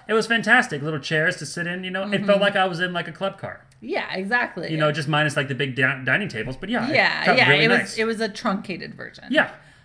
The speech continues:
Speaker 2: Um, but then you open the door to go to the next room, and the theming suddenly becomes a little bit less.
Speaker 1: Okay, but that room, the next room was the luggage storage, kind of like, workers' room, which
Speaker 2: Mm-hmm.
Speaker 1: I will grant you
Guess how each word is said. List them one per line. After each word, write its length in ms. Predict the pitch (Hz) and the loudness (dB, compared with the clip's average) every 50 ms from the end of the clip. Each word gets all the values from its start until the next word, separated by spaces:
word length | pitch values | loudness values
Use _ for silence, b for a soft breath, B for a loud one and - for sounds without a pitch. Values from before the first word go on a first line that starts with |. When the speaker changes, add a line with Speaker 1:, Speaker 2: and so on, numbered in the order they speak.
| B _ | B _
Speaker 2:
Um, 600 | - - 202 196 190 185 175 170 165 160 160 160 b b b b _ | -4 -2 0 0 0 0 -2 -4 -6 -8 -12 -16 b b b b _
but 200 | - 247 240 208 | -4 -2 -2 0
then 220 | 233 262 269 262 254 | 0 0 2 0 0
you 120 | 254 247 | -2 0
open 300 | 233 226 226 233 240 226 | 0 0 0 0 -2 -2
the 60 | 220 | -2
door 200 | 196 220 220 220 | 0 0 0 0
to 60 | 208 196 | 0 0
go 140 | 185 185 | -2 -2
to 60 | 185 180 | -2 -2
the 120 | 170 170 | -4 -4
next 420 | 175 180 220 285 302 - - - - | -2 0 0 0 0 -4 -10 -8 -6
room, 380 | 190 180 160 165 165 165 165 - - | -4 -4 -4 -4 -6 -8 -10 -10 -6
and 320 | 170 180 175 175 175 175 | -4 -2 -2 -2 -2 -4
the 80 | 175 180 | -6 -6
theming 580 | 180 - 208 190 190 185 190 185 185 180 180 180 | -8 -6 -4 -4 -2 -2 -2 -2 -2 -4 -4 -6
suddenly 400 | - - 190 170 175 180 180 175 | -4 -4 -2 -2 -2 -2 -4 -6
becomes 320 | 170 165 - 190 165 147 | -6 -6 -6 -6 -6 -6
a 60 | 156 | -6
little 180 | 151 151 151 147 | -4 -4 -2 -2
bit 160 | 151 147 - | -4 -4 -4
less. 320 | 156 160 165 160 - - | -4 -4 -4 -4 -2 0
Speaker 1:
Okay, 280 | - 180 180 180 - - - | 0 0 0 -2 -4 -4 -2
but 220 | 202 202 - - - | -2 -2 -2 2 4
that 320 | 214 226 254 254 196 185 | 6 6 6 6 4 0
room, 280 | 190 185 170 165 160 147 | -2 -2 -2 -2 -2 -2
the 80 | 175 | -4
next 380 | 175 180 202 262 254 - - - | 0 0 0 0 0 -4 -8 -6
room 300 | 185 180 170 175 170 151 | -6 -4 -4 -4 -4 -2
was 300 | 165 160 156 151 143 147 | 2 2 2 2 0 -2
the 160 | - 160 143 | -4 -4 -2
luggage 480 | 135 135 139 139 147 143 147 151 131 - | -2 0 0 0 0 0 0 -2 -4 -6
storage, 600 | - - - 143 131 131 127 127 123 120 - B B B B B B | -8 -6 -2 0 0 2 0 0 -2 -4 -8 B B B B B B
kind 200 | - - 165 160 | -4 -2 0 2
of 160 | 156 139 123 | 2 0 0
like, 320 | 139 135 127 123 120 - - | -2 -2 -2 -2 -4 -6 -8
workers' 540 | 143 120 127 135 135 - - 123 117 - - | -6 -2 -2 -2 -2 -2 -2 -4 -4 -4 -6
room, 240 | 117 117 110 107 | -8 -8 -6 -4
which 140 | 120 - 196 | -2 -2 0
Speaker 2:
Mm-hmm. 420 | 202 196 - 196 180 170 165 156 156 | -2 -2 -2 -4 -4 -4 -4 -2 0
Speaker 1:
I 140 | 160 175 | 0 2
will 160 | 180 202 208 165 | 2 0 0 0
grant 560 | 139 147 156 165 160 160 170 151 - - 120 | -2 -2 0 2 2 2 0 -2 -4 -6 -8
you 160 | 110 110 | -8 -10